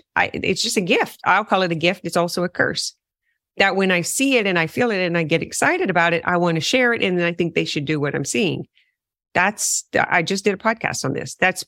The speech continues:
that's been huge for me to recognize that. I get lots of creative ideas. And you know what? It's,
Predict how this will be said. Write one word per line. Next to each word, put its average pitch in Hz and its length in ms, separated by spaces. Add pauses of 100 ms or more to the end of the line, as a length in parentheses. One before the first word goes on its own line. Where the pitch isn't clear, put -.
(100)
that's 196 180
been 175 220
huge 269 560
for 175 120
me 143 140
to 135 80
recognize 139 540
that. - 260 (460)
I 196 80
get 202 240
lots 165 400
of 208 100
creative 196 420
ideas. 190 640
And 170 240
you 170 80
know 170 140
what? 233 260 (840)
It's, - 360